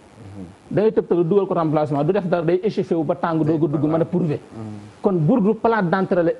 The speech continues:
échauffement la pour mën a, mën a, mën a jariñoo bisu gàmm gi. Mooy premier aspect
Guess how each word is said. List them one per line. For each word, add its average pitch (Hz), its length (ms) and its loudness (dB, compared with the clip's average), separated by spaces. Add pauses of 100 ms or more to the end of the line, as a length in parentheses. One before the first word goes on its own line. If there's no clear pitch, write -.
échauffement 208 480 0
la 185 80 2
pour 180 160 -2
mën 190 180 2
a, 185 60 2 (400)
mën 185 200 0
a, 185 60 0
mën 190 180 2
a 175 100 2
jariñoo 185 360 2
bisu 156 220 -4
gàmm 131 280 -2
gi. 92 120 -10 (680)
Mooy 143 160 0
premier 165 360 0
aspect - 220 -8